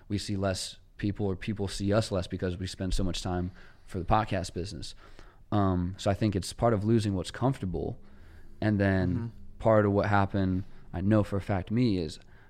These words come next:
Speaker 1: I lost who I was. Like, college, by the time, like, you know, whether you're in a fraternity, sorority, or just this club or that club, you kinda find yourself, and you're kinda figuring out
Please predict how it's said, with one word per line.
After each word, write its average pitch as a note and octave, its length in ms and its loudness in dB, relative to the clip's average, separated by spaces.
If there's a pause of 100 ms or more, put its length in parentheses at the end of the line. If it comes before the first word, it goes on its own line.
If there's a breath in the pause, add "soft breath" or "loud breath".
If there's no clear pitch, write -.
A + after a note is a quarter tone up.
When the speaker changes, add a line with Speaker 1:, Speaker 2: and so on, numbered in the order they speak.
(220 soft breath)
Speaker 1:
I G2+ 60 0
lost A2 400 0
who - 100 -4
I - 120 -8
was. D2+ 500 -4
Like, F2 220 -6 (260 loud breath)
college, B2 520 4
by G2 120 0
the F#2 60 0
time, A2 380 0
like, F2 200 -4 (360 soft breath)
you G2 60 -4
know, F2 240 0 (360 soft breath)
whether G#2 220 6
you're G2+ 140 6
in F#2+ 80 4
a E2+ 200 2
fraternity, G#2+ 340 0
sorority, G#2 640 2
or D#2+ 460 -8 (600)
just F2+ 240 -4
this G#2 160 2
club G2+ 240 2
or F2+ 60 0
that G2 160 4
club, F#2+ 180 0
you G2 60 0
kinda E3 180 0
find C3 420 4
yourself, F2 480 -4
and F#2 80 -4
you're F#2+ 80 -2
kinda A2+ 200 0
figuring G#2+ 260 0
out G2 240 2